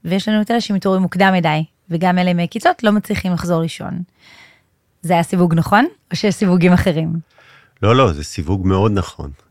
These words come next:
Speaker 2: אה, מה שאת מתארת למעשה זה נדודי שינה. השם המקצועי של זה, זה אינסומניה.
Speaker 1: מהמם.
Speaker 2: אינסומניה מוגדרת בעצם על פי שלושה טיפוסים. יש את אלה שמתקשים להירדם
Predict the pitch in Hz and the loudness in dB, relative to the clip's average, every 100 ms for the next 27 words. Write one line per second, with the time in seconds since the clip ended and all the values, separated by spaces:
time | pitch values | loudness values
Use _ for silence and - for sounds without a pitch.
0 | - 90 87 92 113 139 120 104 92 92 | -8 -4 -2 0 0 -2 -2 -2 0 0
1 | 117 123 92 78 80 - 113 117 101 104 | 0 -2 -4 -4 -6 -6 -4 -4 -4 -2
2 | 98 95 85 95 95 92 - 82 80 80 | -2 -2 -2 -4 -4 -4 -4 -6 -6 -10
3 | _ _ - 92 87 87 - 101 104 98 | _ _ -18 -14 -12 -12 -4 0 2 0
4 | - 92 101 107 131 113 101 85 80 76 | -4 -4 -4 -2 -4 -2 -2 -2 -4 -6
5 | - 80 80 92 127 - _ _ - 196 | -6 -4 -2 -4 -4 -8 _ _ -6 -2
6 | 175 165 254 _ _ - 123 101 117 113 | -2 -4 -8 _ _ -8 -8 -4 -2 0
7 | 127 120 107 120 120 95 98 101 101 90 | 2 0 0 0 0 0 -2 -2 -4 -4
8 | 82 - 95 95 85 - 82 - 82 - | -6 -6 -4 -4 -6 -10 -10 -6 -6 -8
9 | - - - 95 71 - _ - - _ | -12 -14 -10 -8 -8 -10 _ -20 -20 _
10 | _ _ _ 101 - 110 101 95 - 98 | _ _ _ -4 -2 0 0 0 0 -2
11 | 85 - - - 92 87 85 76 71 90 | -4 -6 -6 -2 0 0 -2 -6 -6 -4
12 | 143 | -4